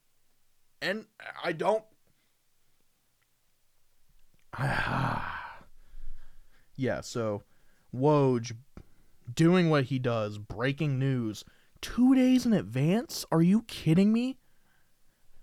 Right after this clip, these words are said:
You know what would have been a good thing to break two days in advance? The, the news that just came out that the Eastern Conference Finals M V P and Western Conference Finals M V P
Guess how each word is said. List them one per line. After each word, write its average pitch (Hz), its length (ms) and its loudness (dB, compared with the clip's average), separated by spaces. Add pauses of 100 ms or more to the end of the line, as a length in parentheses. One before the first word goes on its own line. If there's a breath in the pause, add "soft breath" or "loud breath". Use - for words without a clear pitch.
(460)
You 196 100 2
know 294 140 4
what 311 120 0
would 202 100 6
have 185 80 4
been 170 140 2
a 135 120 -4
good 143 400 -2
thing 135 240 -2
to 127 80 -2
break 117 300 -2
two 139 180 -4
days 117 220 -4
in 117 80 -12
advance? 98 480 -16 (2500)
The, 143 140 4
the 139 240 0
news 185 240 6
that 170 100 2
just 156 220 -2
came 147 180 0
out 120 200 -2
that 117 140 -6
the 107 300 -6
Eastern 143 500 0
Conference 123 460 -4
Finals 117 420 -4
M 123 120 -6
V 117 80 -8
P 113 180 -8
and 107 80 -6
Western 110 300 -6
Conference 104 260 -10
Finals 104 300 -12
M 104 100 -12
V 98 120 -10
P 98 280 -12